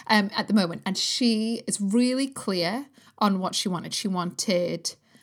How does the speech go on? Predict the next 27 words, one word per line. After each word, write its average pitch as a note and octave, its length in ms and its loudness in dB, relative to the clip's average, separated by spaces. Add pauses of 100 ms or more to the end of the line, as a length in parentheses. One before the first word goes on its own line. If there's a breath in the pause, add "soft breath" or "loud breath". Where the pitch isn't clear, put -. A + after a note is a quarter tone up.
(140 soft breath)
more E3+ 640 -2
energy. G3 460 0 (880 soft breath)
She A3 320 2
wanted, F3+ 1160 -4
uh, E3 140 -4
better F3+ 220 -2
libido. E3+ 580 -2 (600 soft breath)
And G3 240 0
she - 220 0
wanted G3 480 -2
to A3 100 0
maybe B3+ 720 2 (140)
lose G#3+ 300 4
a F#3 60 -2
little E3+ 200 -2
bit D#3 140 -6
of D3+ 140 -8
weight. - 400 -8 (180)
Wasn't G#3+ 220 0
the F#3+ 40 2
ma-, B3 380 2
first C4 240 6
thing, B3 220 -2
but A3 160 -4
those A#3+ 240 4
are A#3 40 0
things. - 280 -6